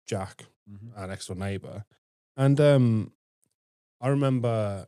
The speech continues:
Speaker 1: he was sat talking to Jack's older sister.
Speaker 2: Yeah.
Speaker 1: And they were telling ghost stories. And, uh, basically at the top of our staircases, you can see into each other's houses
Speaker 2: Yeah.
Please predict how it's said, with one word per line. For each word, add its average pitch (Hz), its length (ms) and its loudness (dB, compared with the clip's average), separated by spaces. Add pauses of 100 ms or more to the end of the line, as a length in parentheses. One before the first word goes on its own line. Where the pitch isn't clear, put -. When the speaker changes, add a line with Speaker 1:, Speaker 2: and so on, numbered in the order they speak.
Speaker 1:
he 107 640 -6 (720)
was 101 120 -8
sat - 400 -2
talking 98 720 -10 (840)
to 95 680 -8
Jack's 101 320 -8
older 92 180 -10
sister. 113 520 -8 (380)
Speaker 2:
Yeah. 90 140 -6 (140)
Speaker 1:
And 101 100 -20
they 101 60 -8
were 101 80 -6
telling 92 300 -6
ghost 95 260 -8
stories. 107 600 -6 (1200)
And, 92 480 -10
uh, 92 380 -8 (580)
basically 113 320 -2
at 104 60 -6
the 107 80 -8
top 113 200 -4
of - 100 -10
our 104 140 -4
staircases, 92 960 -10 (220)
you 101 80 -14
can 98 160 -14
see 104 220 -4
into 107 180 -8
each 101 120 -8
other's 98 160 -12
houses 107 580 -6
Speaker 2:
Yeah. 85 340 -8